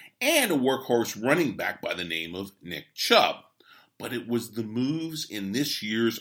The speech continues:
free agency market that really seemed to equalize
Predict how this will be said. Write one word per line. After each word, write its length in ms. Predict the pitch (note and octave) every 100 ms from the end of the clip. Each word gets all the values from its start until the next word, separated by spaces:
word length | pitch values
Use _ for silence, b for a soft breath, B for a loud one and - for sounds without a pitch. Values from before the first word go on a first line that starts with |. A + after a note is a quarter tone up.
| -
free 240 | B2 A2
agency 560 | A2+ C3+ A2+ F2 - F2
market 480 | D2 D2 - G2 -
that 220 | G#2+ A2+
really 300 | C3 F3 G3+
seemed 320 | - B2 A#2+
to 200 | B2+ -
equalize 680 | E3 - G#2 F2+ E2+ F2+ -